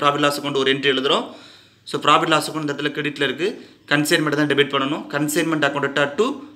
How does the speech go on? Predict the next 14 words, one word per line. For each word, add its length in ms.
profit 320
loss 220
account 240
அப்படின்னு 200
சொல்லி. 20
So, 80
ரெண்டாவது 460
important 420
ledger 300
goods 260
and 220
on 80
consignment 560
account. 260